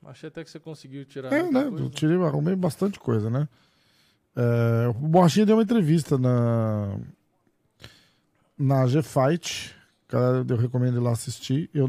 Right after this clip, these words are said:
Speaker 2: eu ainda não vi, eu vou ver, mas é, é onde ele fala do... Ih, caiu. O que aconteceu?
Speaker 1: Nada,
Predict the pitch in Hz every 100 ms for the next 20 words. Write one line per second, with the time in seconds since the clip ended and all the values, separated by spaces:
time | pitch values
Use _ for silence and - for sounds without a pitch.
0 | 131 131 135 147 160 135 143 143 123 131
1 | 139 123 117 113 - _ _ _ - 120
2 | 120 117 - 131 127 120 120 117 123 113
3 | 107 110 110 110 120 - _ 269 294 214
4 | 202 156 151 _ _ _ _ - 202 170
5 | 131 - _ _ _ _ _ _ _ _
6 | _ _ _ _ _ _ _ _ _ _
7 | _ _ _ _ _ _ _ _ 190 226
8 | 135